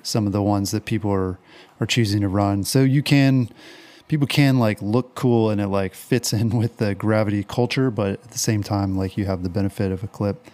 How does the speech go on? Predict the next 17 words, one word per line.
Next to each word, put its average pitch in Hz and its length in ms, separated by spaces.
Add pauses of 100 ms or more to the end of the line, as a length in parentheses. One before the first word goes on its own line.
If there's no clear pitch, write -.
(240)
and 160 240
you 131 120
have 127 160
that 113 160
added 104 320
platform 101 560
so 104 180
that, 101 140
like, 92 320
not 104 320
all 104 280
of 95 220
the 107 120
weight 107 420 (680)
from 101 480
your 104 140
body, 101 580